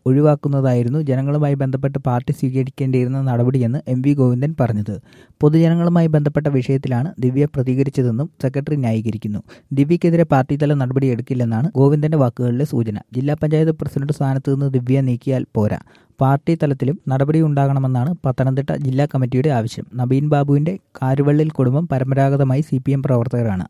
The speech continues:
അമ്മ സി പി എം സ്ഥാനാർത്ഥിയായി പഞ്ചായത്തിലേക്ക് മത്സരിച്ച് ജയിച്ചിട്ടുണ്ട്.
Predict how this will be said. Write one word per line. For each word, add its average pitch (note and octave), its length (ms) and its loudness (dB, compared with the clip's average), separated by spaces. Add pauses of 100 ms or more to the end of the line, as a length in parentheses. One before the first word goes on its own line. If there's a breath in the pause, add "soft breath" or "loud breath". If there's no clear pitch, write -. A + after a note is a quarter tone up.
അമ്മ C3 200 0
സി C#3+ 160 -2
പി C3+ 120 -2
എം D3 100 0
സ്ഥാനാർത്ഥിയായി C3+ 540 0
പഞ്ചായത്തിലേക്ക് C3 640 0
മത്സരിച്ച് C3 500 -2
ജയിച്ചിട്ടുണ്ട്. A#2 600 0